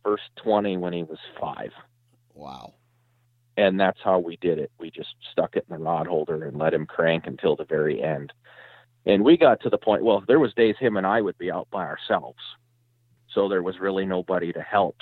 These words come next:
Speaker 1: So what I did is I just put a front rod holder in and I'd move the rod to the front. And then I would just coach him to take his time on the reel, and eventually the fish would surface for me to net.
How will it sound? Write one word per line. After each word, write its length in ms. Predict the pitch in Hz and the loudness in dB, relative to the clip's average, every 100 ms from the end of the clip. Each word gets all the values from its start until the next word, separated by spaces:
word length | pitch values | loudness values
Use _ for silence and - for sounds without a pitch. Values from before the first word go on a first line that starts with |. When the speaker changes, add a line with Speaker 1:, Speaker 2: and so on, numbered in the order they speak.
| - | -6
Speaker 1:
So 120 | 95 | -2
what 220 | 85 87 | 0 0
I 100 | 87 | 0
did 220 | 90 95 87 | 0 -2 -2
is 140 | 85 | -2
I 100 | 82 | -4
just 240 | - 80 - | -6 -12 0
put 140 | 98 | 0
a 60 | - | 0
front 280 | - 87 90 | -2 -2 2
rod 260 | 87 92 | 2 4
holder 360 | 95 78 80 78 | 2 -4 -4 -4
in 120 | 80 | -6
and 100 | 78 | -6
I'd 160 | 76 - | -8 -6
move 200 | 87 87 | -6 -4
the 80 | 82 | -4
rod 320 | 80 82 82 | -2 -2 -2
to 80 | - | -8
the 100 | - - | -10 -2
front. 260 | 87 67 - - _ _ _ _ _ _ _ _ _ _ _ _ - | -2 -2 -12 -20 _ _ _ _ _ _ _ _ _ _ _ _ -2
And 160 | 90 | 0
then 100 | 87 | 2
I 80 | 80 | 0
would 160 | 80 80 | -2 -4
just 220 | 82 - | -8 -4
coach 280 | - 87 - | 0 2 0
him 160 | 87 80 | -4 -4
to 80 | - - | -6 0
take 220 | 82 - | 2 0
his 100 | 80 | -6
time 500 | - 110 95 82 78 78 | -4 0 2 2 -2 -8
on 180 | - 90 | -8 -8
the 100 | 78 | -8
reel, 400 | 82 107 87 78 | -10 -4 -4 -4
and 100 | 78 | -8
eventually 540 | 76 90 107 - 78 80 | -4 -2 -2 -6 -8 -8
the 120 | - | -8
fish 220 | - - - | -8 -8 -10
would 120 | - - | -12 -2
surface 320 | 82 - - - | -2 -2 -10 -16
for 100 | - | -18
me 220 | 57 64 | -16 -16
to 100 | - | -14
net. 280 | - - - | -10 -10 -12